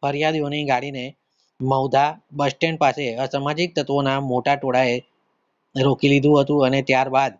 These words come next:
ફરિયાદીઓની ગાડી પર રીતસરનો હુમલો કરી દેવામાં આવ્યો હતો,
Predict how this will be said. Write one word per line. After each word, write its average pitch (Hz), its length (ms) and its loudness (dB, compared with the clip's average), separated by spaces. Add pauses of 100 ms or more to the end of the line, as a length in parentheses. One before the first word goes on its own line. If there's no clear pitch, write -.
(360)
ફરિયાદીઓની 151 600 -2
ગાડી 135 280 0
પર 135 340 -6
રીતસરનો 131 600 0
હુમલો 123 320 0
કરી 123 200 0
દેવામાં 117 340 2
આવ્યો 104 180 -2
હતો, 101 260 -8